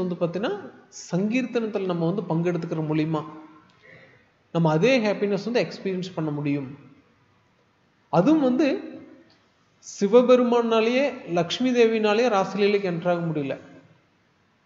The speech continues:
லக்ஷ்மி தேவி வந்து கேட்ல தான் wait பண்ண வேண்டியதா இருந்துச்சு. அவங்க வந்து austerity, தவம் பயிற்சி பண்ண வேண்டியதா இருந்துச்சு. சிவபெருமானுக்கும் அதே மாதிரி தான். அவங்களுக்கே வந்து பார்த்தீங்கன்னா அதுக்கு வந்து ராசலீலைக்கு enter ஆக வாய்ப்பு கிடைக்கல.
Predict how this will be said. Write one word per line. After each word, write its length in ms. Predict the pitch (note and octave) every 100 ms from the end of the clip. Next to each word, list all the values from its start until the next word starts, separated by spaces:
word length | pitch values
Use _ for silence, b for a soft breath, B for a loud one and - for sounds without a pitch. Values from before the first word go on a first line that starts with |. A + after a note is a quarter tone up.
| _ _ _ _ -
லக்ஷ்மி 320 | D#3+ D#3+ G#3+ G#3
தேவி 180 | G#3 G3
வந்து 160 | G3 A#3+ G4+ - - - - - E3
கேட்ல 260 | F3+ F#3+ G3+
தான் 100 | F#3
wait 200 | F3 F3+
பண்ண 140 | F3+ F3
வேண்டியதா 300 | E3+ E3 E3
இருந்துச்சு. 280 | E3 E3 C4+ C#4
அவங்க 140 | F3+ F3+
வந்து 140 | F#3 D#3
austerity, 540 | D#3+ - F#3 F3+ D#3+ - - - - _ - E3
தவம் 260 | F#3 A3 F#3+
பயிற்சி 260 | F#3 F3+ F#3+
பண்ண 140 | F3+ E3+
வேண்டியதா 260 | E3+ E3 D#3+
இருந்துச்சு. 280 | D#3 D4+ G#4+ B B B B -
சிவபெருமானுக்கும் 840 | A3+ B3 B3 A3 G#3+ G3+ G3+ C#4
அதே 120 | E3+ F3
மாதிரி 180 | E3 C#3+ C#3
தான். 120 | - - - - _ _ _ _ _ _ -
அவங்களுக்கே 560 | D#3 E3+ A#3 A#3 A#3+ B3+
வந்து 160 | A3+ G#3
பார்த்தீங்கன்னா 340 | G#3 G#3 B3 A3+
அதுக்கு 200 | F#3 F#3
வந்து 140 | G#3+ G#3+
ராசலீலைக்கு 520 | F3 E3+ G3+ G3+ F#3 E3
enter 160 | F3+
ஆக 120 | F3 E3
வாய்ப்பு 260 | D#3+ D#3+ E3
கிடைக்கல. 320 | D#3 D3 C3+